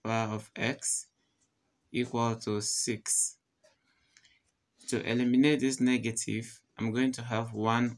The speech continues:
over everything. And then from here,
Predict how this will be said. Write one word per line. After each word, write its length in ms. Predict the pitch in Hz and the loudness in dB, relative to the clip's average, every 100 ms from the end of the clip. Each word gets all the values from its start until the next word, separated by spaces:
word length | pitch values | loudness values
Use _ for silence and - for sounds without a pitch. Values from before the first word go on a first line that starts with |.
| - | -4
over 420 | 110 104 104 101 - | -4 -2 -4 -4 -4
everything. 640 | 117 110 113 - 107 104 - _ _ _ _ _ _ _ _ _ _ _ | -4 -2 -6 -4 -6 -6 -10 _ _ _ _ _ _ _ _ _ _ _
And 180 | 104 110 | -4 -2
then 180 | 120 143 | 0 0
from 320 | 147 117 110 | -2 -4 -4
here, 540 | 107 - 135 107 113 | -4 -4 -2 0 -2